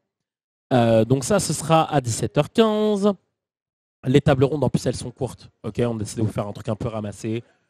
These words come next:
où ça va pas trop s'éterniser. Et à dix-huit heures, c'est là où on en vient. Qu'est-ce qu'il y a au fond à droite ? Point d'interrogation. Et ouais, vous aimez bien ce titre, quoi ? Si, voilà, il y a quoi au fond à droite ?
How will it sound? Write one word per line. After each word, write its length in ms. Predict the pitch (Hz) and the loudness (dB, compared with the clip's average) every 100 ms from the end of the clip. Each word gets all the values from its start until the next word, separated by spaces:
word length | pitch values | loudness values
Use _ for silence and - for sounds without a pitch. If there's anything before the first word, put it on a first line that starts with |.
| _ _ | _ _
où 80 | 117 | -4
ça 120 | - | -2
va 80 | 98 | -2
pas 120 | 113 | -4
trop 120 | - | -4
s'éterniser. 500 | - - 107 107 98 - _ _ _ | -6 -4 -6 -6 -8 -10 _ _ _
Et 120 | 247 240 | 4 6
à 60 | |
dix-huit 380 | 165 151 139 123 | 6 4 4 6
heures, 280 | 139 180 - _ | 6 6 -2 _
c'est 200 | - 139 | 2 6
là 80 | |
où 40 | 131 | 6
on 100 | 117 | 6
en 100 | 107 | 6
vient. 220 | 117 170 - _ _ _ _ | 6 4 0 _ _ _ _
Qu'est-ce 220 | - 285 | 6 6
qu'il 160 | - 160 | 4 4
y 40 | 208 | 6
a 120 | - | 6
au 60 | |
fond 200 | 170 208 | 4 6
à 60 | 220 | 4
droite ? 360 | 185 190 - - - | 6 4 2 -6 -2
Point 140 | 196 | 0
d'interrogation. 680 | 185 185 175 180 175 175 156 _ _ _ | 2 4 6 6 2 0 -8 _ _ _
Et 140 | 110 104 | -2 2
ouais, 880 | 117 135 135 131 127 117 101 92 87 _ _ _ - | 4 6 4 4 4 2 0 -4 -10 _ _ _ -4
vous 140 | 104 | 0
aimez 200 | 117 117 | 2 2
bien 200 | 117 143 | 2 0
ce 80 | - | 0
titre, 200 | 165 - | -8 -6
quoi ? 200 | 120 107 | -2 -2
Si, 280 | - - 123 | -4 -6 -2
voilà, 220 | 113 113 | 0 2
il 80 | 113 | 0
y 20 | |
a 60 | - | -2
quoi 240 | - 156 | 2 4
au 100 | 127 | 4
fond 200 | - 135 | 2 -2
à 80 | 123 | 0
droite ? 340 | 123 123 - | 0 0 -4